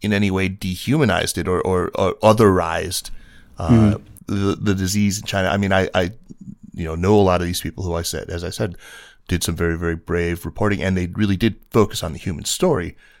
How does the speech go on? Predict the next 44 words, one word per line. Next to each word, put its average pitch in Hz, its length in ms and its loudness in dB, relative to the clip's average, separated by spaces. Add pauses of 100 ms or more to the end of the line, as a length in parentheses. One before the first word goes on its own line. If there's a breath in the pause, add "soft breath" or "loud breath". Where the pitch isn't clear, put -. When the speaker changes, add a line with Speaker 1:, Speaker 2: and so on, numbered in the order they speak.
(140)
Speaker 1:
Very, 123 280 8
Speaker 2:
Yeah. 101 80 6
Speaker 1:
very 90 280 0
emp-, - 260 -2
deeply 117 360 4
empathetic. 87 480 -2 (640 soft breath)
And 110 160 6
yet 117 400 6
there 104 160 6
is 101 200 4
this 92 240 -2
disconnect, - 840 -6
this, - 340 -2
this, - 380 -4 (1080 soft breath)
I, - 360 -6 (100)
I, 147 200 8
I'm 160 240 4
l-, - 340 -4
trying 247 200 6
to 254 60 4
figure 196 260 6
out - 140 8
why 113 680 6
the 107 120 4
U 104 200 6
S 104 200 4
was 98 140 0
so 104 140 4
complacent. 98 600 -2
I 107 80 2
mean, 107 140 4
was 113 240 6
it 208 60 2
just 262 240 0 (220)
what 190 180 4
you 208 80 4
were 208 80 6
suggesting, 185 540 2
that 139 180 4
there 131 140 6
was 131 120 2
this 131 140 -2
sort 120 160 2
of, 113 100 0